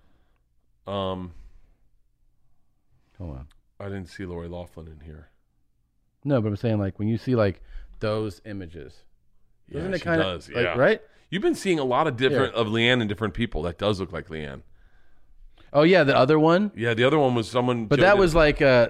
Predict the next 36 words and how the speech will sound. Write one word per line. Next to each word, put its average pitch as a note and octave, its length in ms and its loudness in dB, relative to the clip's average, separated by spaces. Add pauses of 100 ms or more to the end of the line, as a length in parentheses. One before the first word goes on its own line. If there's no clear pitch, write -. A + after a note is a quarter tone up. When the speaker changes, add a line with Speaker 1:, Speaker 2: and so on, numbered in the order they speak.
Speaker 2:
that E3+ 160 4
was D#3+ 100 4
because C3+ 300 0
it A#2 40 0
was, G#2+ 120 -2
the G#2+ 100 -4
image A2 300 -2
was F#2 140 -6
far G2 180 -2
away. F#2 220 -2
This, C3 220 -2
I F#3+ 60 2
think, G#2+ 220 -4
looks A2+ 200 -2
like D#2+ 160 -10
her. D#2 140 -16 (3000)
Speaker 1:
God - 100 -20 (120)
damn B2+ 180 -20
it, A#2+ 40 -20
I B2+ 40 -20
can't - 240 -20
find - 160 -20
Speaker 2:
What G#2+ 60 -6
are - 0 -
Speaker 1:
that G#2 40 -4
Speaker 2:
you G#2+ 60 -6
doing? G#2 320 -6
Speaker 1:
fucking F2 180 -18
podcast. - 260 -20 (160)
Speaker 2:
You G2 80 -10
Speaker 1:
That - 20 -20
Speaker 2:
can't G2+ 120 0
Speaker 1:
email G2+ 200 0
Speaker 2:
find F2+ 220 -6
Speaker 1:
from, - 340 -14
uh, G#2 360 4